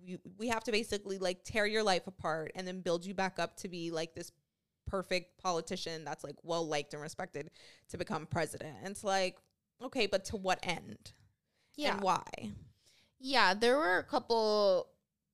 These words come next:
Speaker 2: holes in the plot that I just wasn't really feeling.
Speaker 1: And then him and his wife, when she was like, "Did you cheat? Did you cheat?" And he was like, "I'm not the father." And it's like, "But you did cheat,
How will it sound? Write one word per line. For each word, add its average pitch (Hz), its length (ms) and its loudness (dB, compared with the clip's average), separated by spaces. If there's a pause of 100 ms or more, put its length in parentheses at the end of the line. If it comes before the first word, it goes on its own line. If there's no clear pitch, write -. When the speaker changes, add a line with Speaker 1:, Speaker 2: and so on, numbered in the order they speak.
(380)
Speaker 2:
holes 180 600 -2
in 185 220 -4
the - 60 -6
plot 143 480 -6
that 175 340 -4
I 190 100 -6
just - 360 -8
wasn't 190 440 -8
really 175 220 -8
feeling. 170 400 -8
Speaker 1:
And 294 140 2
then 381 100 -2
him 320 240 -6
and 403 120 -2
his 370 220 -4
wife, 175 520 2
when 226 160 -2
she 269 160 -4
was 220 160 -4
like, 196 180 2
"Did 185 140 -2
you 180 120 -6
cheat? 180 320 -4
Did - 140 -6
you 170 80 -8
cheat?" 196 280 -4
And 202 80 -4
he 208 100 -2
was 202 120 -6
like, 190 260 2
"I'm 196 220 2
not 196 240 4
the 208 80 -12
father." 180 480 6
And 165 120 4
it's 185 160 -8
like, 175 180 2 (100)
"But 220 140 0
you 233 160 0
did 269 220 4
cheat, 185 460 0